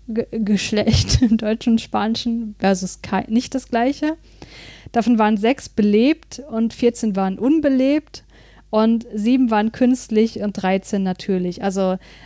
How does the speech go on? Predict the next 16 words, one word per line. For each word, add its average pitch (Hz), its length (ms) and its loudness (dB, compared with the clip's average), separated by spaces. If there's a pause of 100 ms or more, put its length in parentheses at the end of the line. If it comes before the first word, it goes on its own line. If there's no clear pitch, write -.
(560)
man 220 220 0
muss 226 140 2
sich 233 100 -2
vorstellen, 220 500 2
um 226 240 0
all 220 300 4 (160)
diese, 220 560 0
äh, 196 480 2 (500)
ähm, 185 380 -2
Kriterien 233 560 2
hier 214 140 2
zu - 120 -6
erfüllen, 214 380 -2
hat 208 140 -4
man 208 160 -2
offenbar, 196 580 -2